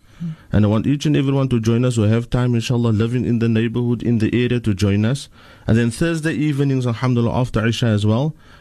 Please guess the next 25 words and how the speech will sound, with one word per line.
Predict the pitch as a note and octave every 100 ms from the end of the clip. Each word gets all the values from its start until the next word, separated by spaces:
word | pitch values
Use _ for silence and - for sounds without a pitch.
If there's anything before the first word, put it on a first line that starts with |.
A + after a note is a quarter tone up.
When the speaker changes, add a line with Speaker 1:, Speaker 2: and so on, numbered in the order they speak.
| -
Speaker 2:
we | G#2
have, | G#2+ A2+ A#2 A#2+ A#2+ A2 A2
um, | A2+ A2 A2 -
a | G#2+
course. | - - C#3 B2+ A#2+ - - - - - -
And | G#2
the | A2
course | A2+ C#3 C#3 B2
meaning | B2 B2
just, | B2 C3+ C3 -
we | - A2+
will | G#2+
study | G#2 - B2 A#2
the | G#2
bab | E2+ G#2+ A#2
and | A2
the | G#2
chapter | G#2 B2+ A#2 - B2 B2+ A#2+ -
in | C3
fiqh | C3 C3+ A#2+ - - - -
on | G2+ A2+ A2 G#2
pertaining | A2 G#2+ A#2+ A2+
to | A2
salah. | - G#2+ G2 F#2+ E2+ -
Speaker 1:
Hmm. | - A2 G#2+